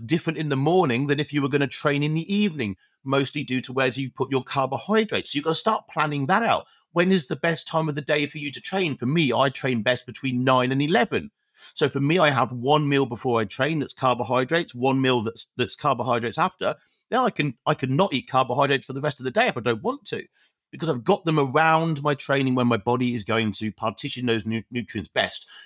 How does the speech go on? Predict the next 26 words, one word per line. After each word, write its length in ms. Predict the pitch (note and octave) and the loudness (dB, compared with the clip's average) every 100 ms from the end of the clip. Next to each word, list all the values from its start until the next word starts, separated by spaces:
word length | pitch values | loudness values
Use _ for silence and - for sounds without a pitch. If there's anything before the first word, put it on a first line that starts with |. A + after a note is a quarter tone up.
| - | -10
You 300 | C3+ F#3 G3+ | -2 2 2
need 240 | F#3 E3 | 2 -2
to 80 | D#3 | -4
start 260 | - D#3+ - | 0 0 0
to 60 | |
think 260 | C3 D#3 C#3 | -4 -4 -2
about 280 | B2+ B2+ - | 0 0 2
that, 180 | C#3 G2+ | 2 2
and 100 | G2 | 0
only 220 | C#3 C#3+ | 0 0
you 220 | A#2+ C#3 | -4 -6
can 220 | C#3+ A2+ G#2+ | -6 -4 -2
work 160 | G2+ | -2
that 100 | G2 | -2
out. 180 | F#2 C#2 - _ _ _ _ _ | -4 -4 -10 _ _ _ _ _
Then 180 | D#3 G3 | 2 4
you 80 | F#3+ | 4
need 120 | F#3+ | 2
to 80 | D3+ | 0
think, 200 | D#3 D3 | -2 -2
"Okay, 320 | E3 G3 G2+ - - - - | 0 0 0 -6 -18 -18 2
where's 320 | G3 A3 G#3+ | 6 6 4
the 80 | G3+ | 0
food 300 | G#3 G#3 - | 0 0 2
coming 280 | G#3 F#3+ | 2 2
from?" 320 | D#3 A2+ C#2+ | 0 -4 -4